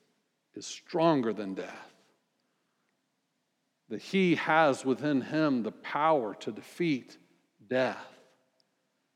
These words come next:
Jesus says to Martha, "Your brother, Lazarus, will rise again. I am the resurrection and the life.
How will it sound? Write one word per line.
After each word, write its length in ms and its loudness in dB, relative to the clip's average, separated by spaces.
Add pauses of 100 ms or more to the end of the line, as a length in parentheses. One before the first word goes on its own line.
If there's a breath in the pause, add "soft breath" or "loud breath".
(480)
Jesus 320 4
says 340 8
to 100 2
Martha, 500 6
"Your 380 10
brother, 580 8
Lazarus, 680 4
will 560 10
rise 680 6
again. 540 0 (500 soft breath)
I 640 8
am 340 4
the 100 4
resurrection 800 6
and 120 -2
the 60 2
life. 360 6